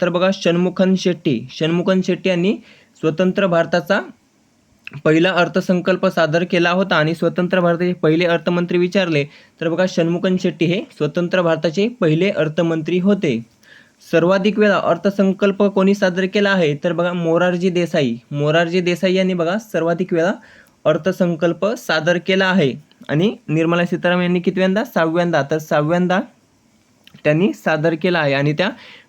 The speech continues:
पहिल्या महिला अर्थमंत्री बनल्यात ज्यांनी सर्वाधिक वेळा अर्थसंकल्प हा सादर केला आहे. त्यानंतर बघा, दोन हजार चोवीसचा अर्थसंकल्प सादर करताना त्यांनी किती मिनिटाचे भाषण केले आहे? तर बघा,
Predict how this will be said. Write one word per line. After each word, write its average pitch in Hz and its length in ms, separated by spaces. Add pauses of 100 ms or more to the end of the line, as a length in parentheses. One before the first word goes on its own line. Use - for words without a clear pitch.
(120)
पहिल्या 165 320
महिला 185 460 (280)
अर्थमंत्री 170 580
बनल्यात 170 340 (220)
ज्यांनी 151 340 (200)
सर्वाधिक 156 420
वेळा 165 220 (200)
अर्थसंकल्प 160 680
हा 170 260
सादर 151 500
केला 185 160
आहे. 135 200 (1700)
त्यानंतर 196 280
बघा, 202 280 (320)
दोन 165 160
हजार 202 120
चोवीसचा 202 580 (320)
अर्थसंकल्प 196 680
सादर 180 380
करताना 202 480 (180)
त्यांनी 165 220
किती 185 340
मिनिटाचे 196 480
भाषण 185 320
केले 202 220
आहे? 160 260 (400)
तर 160 80
बघा, 180 200